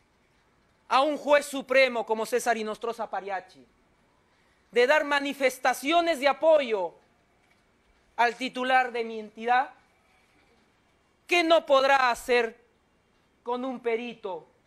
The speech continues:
¿Qué no podrá hacer con un fiscal provincial? Señor magistrado,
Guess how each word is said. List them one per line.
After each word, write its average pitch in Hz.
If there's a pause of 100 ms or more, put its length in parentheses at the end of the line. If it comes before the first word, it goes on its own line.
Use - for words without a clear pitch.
(1800)
¿Qué 339
no 339
podrá 294
hacer 262 (760)
con 247
un 262
fiscal 233
provincial? 185 (1700)
Señor 247
magistrado, 247